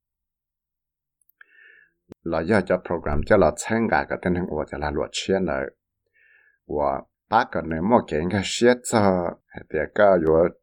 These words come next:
chủ động thiện nhẹ chia lý trả, cho là của cái cho là luật, do thì thầu có của tổ chức là luật lợi.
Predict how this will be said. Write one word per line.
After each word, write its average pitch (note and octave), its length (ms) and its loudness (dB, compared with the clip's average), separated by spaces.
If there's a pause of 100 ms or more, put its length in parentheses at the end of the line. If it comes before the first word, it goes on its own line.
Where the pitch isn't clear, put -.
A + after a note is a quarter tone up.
(120)
chủ - 200 -12
động F2 220 2
thiện D#2+ 280 0
nhẹ G#2 120 6 (100)
chia G2+ 240 8
lý D#2+ 220 4
trả, C2+ 380 0 (120)
cho G2 120 4
là E2 140 4
của D#2 240 0
cái E2 140 4
cho C#2+ 80 2
là D2+ 160 0
luật, D2+ 340 2
do D#2+ 320 0
thì - 200 -6
thầu - 240 -4
có F#2+ 260 4
của D#2+ 200 -4
tổ - 120 -10
chức D#2 180 -8
là D#2+ 140 -2
luật C#2+ 200 -4
lợi. D2+ 240 0